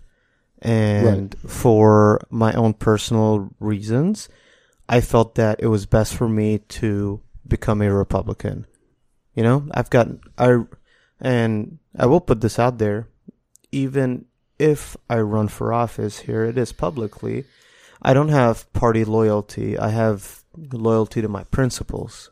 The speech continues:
Speaker 1: of being fiscally conservative, and I'm socially, you know, accepting, liberal, whatever. Um, but, you know, if the Republican Party ends up literally walking out on me, then I'll just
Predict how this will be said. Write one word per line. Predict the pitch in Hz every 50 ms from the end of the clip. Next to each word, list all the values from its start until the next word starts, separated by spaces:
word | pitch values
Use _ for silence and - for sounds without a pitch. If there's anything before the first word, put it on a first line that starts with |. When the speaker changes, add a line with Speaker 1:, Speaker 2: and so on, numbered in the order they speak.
| -
Speaker 1:
of | - - 107 113
being | 113 113 113 113 110 110
fiscally | - - 110 101 - - - 123 113
conservative, | - 117 120 - - 113 107 104 101 98 104 104 107 110 113 - - - - - - - _ _ _ _
and | - - 113 113
I'm | 110 107 107 107 107 104
socially, | - - - - 104 107 101 - - - 113 110 110 110 107 107 - - - _ _
you | - 123 113
know, | 113 110 107 110 123 - _ -
accepting, | - - - - 113 104 - - - 113 107 107
liberal, | 104 104 104 101 95 110 107 104 101 98
whatever. | 98 104 107 117 117 107 110 95 95 - _ _ _ _ _ _ _ _ _ _ _ -
Um, | - 123 110 107 101 101 98 98 98 107 - _ _ _ _ _ _ _ _ _ 120
but, | 117 120 113 110 110 - _ _ _ _ _ _ _ _ _ -
you | 139 131 123
know, | 117 107 107 -
if | 113 113 110 - - - -
the | - 117 110 107 107 101 - - - 151
Republican | - - 104 - 120 113 101 110 107 - - 113 110 104
Party | - - 110 107 107 110 107
ends | 107 104 104 107
up | 104 - _ _ _ _ _ _ _ _ - - -
literally | - - 113 107 113 110 110 104 110 107
walking | 98 101 104 107 - - 101 101
out | 117 151
on | 151 113 104 104
me, | 104 104 107 113 123 - _ _ _ _ _ _ _ _ _ _ _ -
then | 110 113 113 110 110 110 107 107 104 104 - -
I'll | 117 113 110 110 107 - _ _
just | - - 117 110 104 -